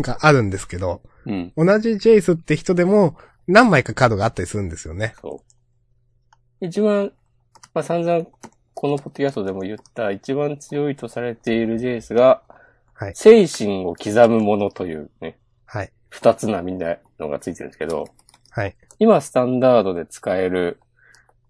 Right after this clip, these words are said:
Speaker 2: ジェイスは、狡猾な漂流者ジェイスっていうね。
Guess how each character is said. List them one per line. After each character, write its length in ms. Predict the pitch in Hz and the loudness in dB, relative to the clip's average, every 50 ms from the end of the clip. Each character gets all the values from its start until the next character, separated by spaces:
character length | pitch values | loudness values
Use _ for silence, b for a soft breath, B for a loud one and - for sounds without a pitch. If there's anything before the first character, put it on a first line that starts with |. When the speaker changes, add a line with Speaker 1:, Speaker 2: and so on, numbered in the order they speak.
| _ _ - | _ _ -12
Speaker 2:
ジ 140 | 175 143 113 | -4 0 0
ェ 100 | 104 101 | 0 0
イ 80 | 92 | -2
ス 180 | - - - - | -6 -10 -8 -6
は、 300 | 87 78 73 69 69 - _ _ _ _ _ _ _ _ _ _ _ _ _ | -2 -2 -2 -2 -4 -8 _ _ _ _ _ _ _ _ _ _ _ _ _
狡 300 | - - 196 202 202 202 | -2 2 4 6 6 4
猾 320 | - - 190 170 - - 175 | 4 4 2 2 2 0 0
な 180 | 170 160 143 165 | 2 2 0 0
漂 340 | - - 156 147 147 143 | 2 4 6 6 8 8
流 200 | 135 135 127 113 | 6 6 4 2
者 220 | 107 - - - - - | 0 -2 -4 -6 -6 -6
ジ 140 | - - 92 | -6 -4 -4
ェ 20 | 85 | -4
イ 60 | 76 | -6
ス 160 | - - - | -8 -14 -20
っ 20 | - | -20
て 180 | _ - - | _ -20 -18
い 40 | - | -18
う 40 | - | -16
ね。 140 | - - | -18 -20